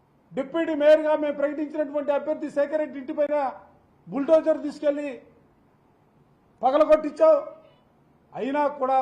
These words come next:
వైఎస్ఆర్ కాంగ్రెస్ పార్టీకి సంబంధించినటువంటి కార్పొరేటర్లు, జగన్మోహన్ రెడ్డి గారి నాయకత్వంలో మేము గెలిచాం, వైఎస్ఆర్ కాంగ్రెస్ పార్టీకి ఓటు వేయాలనే ఆలోచనతో వాళ్ళు ఈ రోజున ఎన్నికలకి బస్సులో వస్తా ఉంటే, ఆ బస్సు పైన దాడి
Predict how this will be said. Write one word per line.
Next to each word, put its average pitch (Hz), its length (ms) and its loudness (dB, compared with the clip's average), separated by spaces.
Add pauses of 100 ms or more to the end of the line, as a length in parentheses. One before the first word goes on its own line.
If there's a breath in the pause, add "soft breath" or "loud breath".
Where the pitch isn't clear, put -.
వైఎస్ఆర్ 262 520 -4
కాంగ్రెస్ 247 380 -6
పార్టీకి 226 380 -6
సంబంధించినటువంటి 226 720 -14 (100)
కార్పొరేటర్లు, 233 760 -4 (1000)
జగన్మోహన్ 277 540 0
రెడ్డి 277 160 -4
గారి 269 220 -2
నాయకత్వంలో 277 460 0 (100)
మేము 269 180 -10
గెలిచాం, 269 360 0 (880)
వైఎస్ఆర్ 285 580 2
కాంగ్రెస్ 285 360 -2
పార్టీకి 285 280 -2 (100)
ఓటు 294 200 2
వేయాలనే 277 360 0 (160)
ఆలోచనతో 294 500 -2 (120)
వాళ్ళు 262 220 -2
ఈ 247 80 -8
రోజున 269 240 -6 (840)
ఎన్నికలకి 254 500 -8
బస్సులో 269 380 -2
వస్తా 247 240 -4 (140)
ఉంటే, 220 200 -6 (720)
ఆ 175 140 -2 (160)
బస్సు 196 320 -10
పైన 254 160 -4 (180)
దాడి 240 240 -4